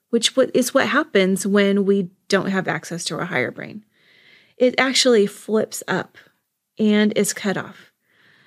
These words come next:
And this is what happens when, think about the last time you got panicked about something, or you got really fearful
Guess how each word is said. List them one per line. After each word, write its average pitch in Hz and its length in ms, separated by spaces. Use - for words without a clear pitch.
And 247 140
this 330 180
is 381 100
what 285 120
happens 269 420
when, 214 400
think 277 200
about 285 300
the 214 100
last 208 320
time 208 120
you 196 60
got 180 200
panicked 180 380
about 180 240
something, 180 560
or 208 140
you 208 120
got 214 160
really 226 260
fearful 202 760